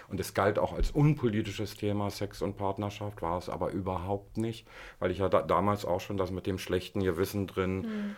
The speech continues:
Speaker 1: und ich wollte schlechtes Gewissen abbauen und sagen, „Ihr müsst euch für nichts schämen, Menschen der D D R, für gar nichts, vor allem nicht für eure Sexualität.“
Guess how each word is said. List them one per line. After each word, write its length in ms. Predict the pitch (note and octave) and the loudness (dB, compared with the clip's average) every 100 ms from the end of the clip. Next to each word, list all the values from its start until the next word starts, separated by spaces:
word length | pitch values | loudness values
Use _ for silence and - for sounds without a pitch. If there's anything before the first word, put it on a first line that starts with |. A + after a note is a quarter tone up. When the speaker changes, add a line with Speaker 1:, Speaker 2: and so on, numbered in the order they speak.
| - | -12
Speaker 1:
und 320 | - F2+ E2+ - - | -6 -6 -6 -14 -16
ich 220 | - - G2 | -12 2 6
wollte 240 | G#2 G#2 | 6 4
schlechtes 460 | - F#2 - G2 - | -2 -2 -2 -6 -4
Gewissen 360 | D#2+ F#2+ G#2 | -2 -2 -2
abbauen 440 | - - D2+ C#2+ D2 | -4 -6 -6 -4 -6
und 100 | D#2+ | -4
sagen, 160 | E2+ | -4
„Ihr 80 | F2+ | -2
müsst 240 | F2+ - | -4 -4
euch 180 | - E2 | -8 -8
für 120 | - | -4
nichts 460 | F#2+ B2+ C#3 - - | -2 -2 -4 -8 -12
schämen, 360 | - B2+ E2+ A#1+ C#2 | -6 -4 -4 -6 -12
Menschen 400 | D2 G#1+ - - | -12 -12 -14 -12
der 80 | C2 | -10
D 160 | - | -10
D 140 | C2+ - | -12 -12
R, 280 | - - - - | -12 -14 -16 -18
für 160 | - D#3+ | -8 -8
gar 400 | - A#2 E2 A#1+ | 0 2 2 0
nichts, 240 | A1+ - | -10 -10
vor 240 | - G2+ G2 | 0 2 2
allem 160 | C3+ | 2
nicht 160 | C3+ - | 0 0
für 120 | - | 2
eure 180 | G#2+ A2+ | 4 4
Sexualität.“ 920 | A2+ A2 - F#2 A2 G#2+ - - | 0 0 -4 -2 -4 -4 -6 -8